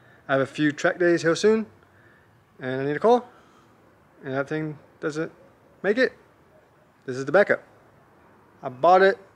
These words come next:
sight unseen. It was probably the cheapest one on Marketplace that ran, you know,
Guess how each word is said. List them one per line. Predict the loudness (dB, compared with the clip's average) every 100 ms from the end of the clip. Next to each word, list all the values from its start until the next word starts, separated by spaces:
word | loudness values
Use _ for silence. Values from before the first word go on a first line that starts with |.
| _ _ _ _ _
sight | -10 0 2 2 -2
unseen. | -6 -6 -10 0 4 6 4 0 -8 -20 _ _ _ -6
It | -4
was | -2 -2 -4 -8 -16 -18 -20 _ _ _ _ _ -20
probably | 0 4 6 8 6
the | 4 -6
cheapest | -10 -4 -4 0 0 -2 -8 -8
one | -2 0 0 -2
on | -4 -4 -4 -8
Marketplace | -6 -6 -6 -10 -6 -8 -6
that | -8 -8 -18 -20
ran, | -18 -12 -6 -2 -2 -4 -12 _ _ _ _ _ _ _ _ _ _ _ _ _ -12
you | -8
know, | -8 -10